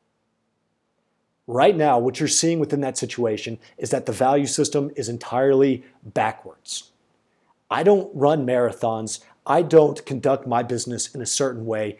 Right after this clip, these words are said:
I don't go about new client relationships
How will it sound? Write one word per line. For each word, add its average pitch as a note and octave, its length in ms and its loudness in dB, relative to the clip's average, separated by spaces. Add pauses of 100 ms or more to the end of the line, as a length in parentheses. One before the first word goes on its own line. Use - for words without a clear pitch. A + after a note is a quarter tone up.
(240)
I D3 140 0
don't F3 260 0
go D#3 180 4
about B2+ 320 -2
new C3+ 160 -4
client C3 380 -6
relationships A#2 960 -6